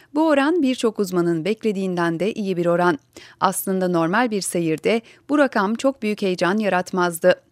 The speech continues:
Fakat uzun süren bir buçuk yıllık resesyonun ardından Avrupa iyi bir habere hasret kalmıştı.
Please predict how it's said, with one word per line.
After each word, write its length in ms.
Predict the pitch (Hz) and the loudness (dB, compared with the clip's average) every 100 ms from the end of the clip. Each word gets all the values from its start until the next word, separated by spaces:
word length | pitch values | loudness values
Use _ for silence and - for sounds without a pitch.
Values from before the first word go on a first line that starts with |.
| - - _ | -20 -20 _
Fakat 360 | 202 196 190 - | -2 0 -2 -2
uzun 240 | 185 226 | -4 -2
süren 480 | 254 190 175 190 233 | -2 -2 -2 -2 -4
bir 220 | 233 302 | 0 0
buçuk 300 | 285 - 262 | 0 -2 -4
yıllık 280 | 226 214 208 | -2 -2 -2
resesyonun 560 | 202 196 190 185 180 180 | -2 -2 -4 -2 -2 0
ardından 580 | 170 170 170 170 156 147 | 0 0 -2 -2 -4 -2
Avrupa 500 | 196 214 180 170 190 - _ | 0 0 0 -2 -2 -4 _
iyi 200 | 240 277 | 0 0
bir 120 | 233 | 0
habere 360 | 196 175 175 185 | -2 2 2 2
hasret 440 | 185 180 - 170 | 0 -6 -2 -4
kalmıştı. 520 | - 170 170 - 185 | -2 -2 -2 -2 2